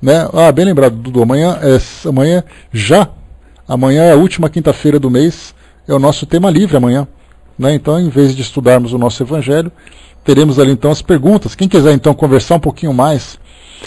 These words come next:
sobre essa questão das revelações, sobre essa questão do, do que a gente vê estudando, então amanhã é uma boa oportunidade, tá? Então, lembrando mais uma vez que amanhã, então, quinta, a última quinta-feira do mês, é o tema livre, e quem faz o tema livre,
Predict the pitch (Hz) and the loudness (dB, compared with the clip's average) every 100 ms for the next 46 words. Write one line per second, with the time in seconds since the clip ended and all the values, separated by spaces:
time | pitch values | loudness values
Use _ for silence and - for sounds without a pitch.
0 | - - - 160 147 - 139 123 - 135 | -20 -16 -2 2 2 0 -4 -6 -4 -4
1 | 127 120 - 117 117 110 - 143 156 139 | -2 -4 -4 -2 0 -2 -2 0 2 0
2 | 113 - 127 101 - 110 120 - 127 120 | -2 -6 -6 -4 -6 -6 -8 -4 -4 -2
3 | 117 107 - - - - 120 123 110 113 | -4 -8 -12 -20 -20 -10 -4 -2 -2 -2
4 | 110 123 - - 110 156 175 117 117 185 | 0 0 0 -4 0 2 2 -2 -2 0
5 | 208 135 151 175 160 139 151 160 135 175 | 2 2 2 2 2 0 0 -2 -2 0
6 | 123 113 113 - _ - - - - 131 | 2 2 0 -8 _ -20 -20 -16 0 2
7 | 131 175 190 185 143 135 151 151 196 196 | 2 0 0 2 2 2 0 0 -2 0
8 | 190 - - _ _ _ 160 208 156 139 | -2 -4 -12 _ _ _ 0 2 2 2
9 | 151 147 135 147 - - 180 135 - 147 | 0 0 -2 -2 -6 -4 -2 -2 0 0
10 | - 139 123 135 - 135 135 170 147 151 | 0 -4 -4 -6 -4 -6 -4 -2 -2 -4
11 | - - - - 139 139 156 175 165 180 | -12 -20 -20 -2 -2 0 0 0 0 -2
12 | 185 160 156 165 160 - 139 135 135 139 | -6 -8 -6 -4 -4 2 2 2 -2 -4
13 | 147 147 139 147 | -4 -2 -2 -4